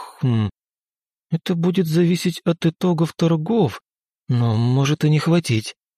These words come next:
«Я не собираюсь строить машины,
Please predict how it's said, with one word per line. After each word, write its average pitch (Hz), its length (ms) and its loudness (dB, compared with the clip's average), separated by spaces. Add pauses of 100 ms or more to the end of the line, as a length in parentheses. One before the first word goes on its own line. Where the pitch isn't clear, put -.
(560)
«Я 113 240 0
не 147 140 4
собираюсь 117 580 2
строить 120 500 0
машины, 98 560 -2